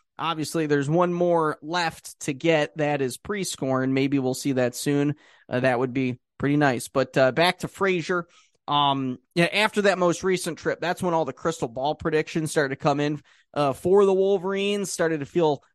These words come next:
really, really good about this, and, and then more predictions followed after that as well. Eh, he's a legacy prospect. His dad, Steve, played offensive line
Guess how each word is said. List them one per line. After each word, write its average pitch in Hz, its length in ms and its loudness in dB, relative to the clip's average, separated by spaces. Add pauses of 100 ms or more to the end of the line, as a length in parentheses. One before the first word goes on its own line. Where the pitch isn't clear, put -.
really, 196 280 2
really 185 260 0
good 175 220 0
about 165 360 -4
this, 165 300 0
and, 147 180 -4
and 156 160 -6
then 160 140 0
more 165 160 0
predictions 151 560 -4
followed 139 400 -2
after 131 300 -2
that 127 240 -2 (240)
as 139 260 0
well. 123 320 0 (160)
Eh, 175 140 4
he's 180 260 2
a 180 60 2
legacy 214 400 0
prospect. 220 640 -4
His 156 180 -2
dad, 156 400 -2
Steve, 190 540 -6
played 170 400 2 (360)
offensive 160 600 -2
line 170 480 0